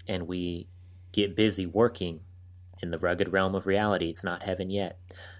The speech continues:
I p-, see that with these freeloaders, there's perhaps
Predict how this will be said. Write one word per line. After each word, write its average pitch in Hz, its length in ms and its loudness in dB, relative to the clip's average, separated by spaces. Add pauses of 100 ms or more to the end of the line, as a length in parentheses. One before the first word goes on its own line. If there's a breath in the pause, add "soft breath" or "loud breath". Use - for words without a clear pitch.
(480 loud breath)
I 123 120 6
p-, - 100 -10 (200)
see 123 280 2
that 90 360 0
with 131 180 -2
these 117 200 -2
freeloaders, 95 760 2 (280)
there's 104 160 -2
perhaps 107 440 0